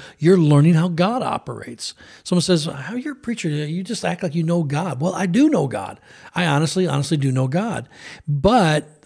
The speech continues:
um, I'm learning about him every day. I'm not prideful and say I know everything <laughs> about God. But the more I learn about his ways through his word, which represents his kingdom, the more I learn about him, his method of operation.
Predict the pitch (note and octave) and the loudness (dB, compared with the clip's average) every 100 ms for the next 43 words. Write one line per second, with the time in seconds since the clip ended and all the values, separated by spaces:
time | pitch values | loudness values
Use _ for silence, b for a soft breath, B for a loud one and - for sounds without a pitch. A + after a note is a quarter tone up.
0 | - D3+ D3 C#3 D3 D#3 D3 D3+ G#3+ A#3 | -4 2 4 4 2 2 2 4 4 4
1 | D3 C3+ C#3+ C3+ C#3+ C3+ E3 F#3+ C3 B2+ | 4 4 2 0 -2 0 2 2 2 0
2 | C3 - C3+ C3 C3 A#2+ C#3 A#2+ A#2+ B2 | -4 -4 -4 -4 -6 -6 -4 -4 -4 -6
3 | A#2 A2+ - - - D3+ F#3+ C3+ - B | -4 -6 -2 -2 -2 -2 -2 -2 -6 B
4 | B B B - D3 D3 D#3 D#3 E3 D#3 | B B B 0 0 0 0 4 4 4
5 | D3+ F3 E3 D3+ D3 C#3+ B2+ B2+ E3+ E3+ | 2 2 2 0 0 -2 -2 0 2 2
6 | - C3+ B2 A#2 A#2+ G#3 G#3+ D3+ D3 D3+ | 0 -2 -2 -4 0 2 4 4 0 -6
7 | b b D3 - D#3 C#3 C3+ C#3+ C#3 C3+ | b b -6 0 0 0 -2 -4 -4 -8
8 | - - A3+ C#4 F3 C#3 D3 D3+ B B | -10 -2 2 4 4 2 0 -4 B B
9 | F3+ E3 C#3+ C#3+ D#3 D3 C#3+ D3+ C#3+ D3 | 0 2 2 2 0 0 0 0 -2 -6
10 | - G#3 D3+ A#2+ A#2 C3+ C3+ C3 C#3 C3+ | -4 -2 -2 -4 -4 -2 -2 0 -2 0
11 | C3+ C3 C#3 D#3+ F#3 - | -2 -4 -2 0 -2 -4